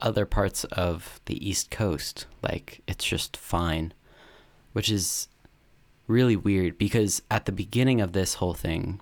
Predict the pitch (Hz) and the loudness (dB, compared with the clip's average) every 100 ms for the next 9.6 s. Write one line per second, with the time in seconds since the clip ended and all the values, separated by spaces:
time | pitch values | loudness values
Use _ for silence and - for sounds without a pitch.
0 | - 98 95 92 101 98 98 90 - - | -4 0 0 2 2 4 4 2 0 0
1 | 90 90 90 87 85 - 87 82 85 110 | 2 2 2 2 2 0 0 2 2 2
2 | 143 143 _ _ - - _ _ _ _ | 0 -6 _ _ -20 -20 _ _ _ _
3 | _ _ _ - 90 87 85 - - _ | _ _ _ -2 2 4 2 -2 -12 _
4 | _ 113 107 104 98 98 95 90 - 127 | _ 0 2 2 2 2 2 0 0 4
5 | 123 117 - 113 107 101 95 98 - - | 4 4 4 4 4 4 2 -2 -6 -6
6 | 98 107 98 95 95 92 85 85 80 - | -2 0 0 2 2 4 2 2 0 -2
7 | - - _ _ _ _ _ _ _ - | -4 -8 _ _ _ _ _ _ _ -6
8 | 82 80 - 87 - 95 - - 87 87 | -4 -2 0 -2 -2 -2 -2 -2 -4 -2
9 | - - - - - 98 | -2 -2 -2 -2 -4 -8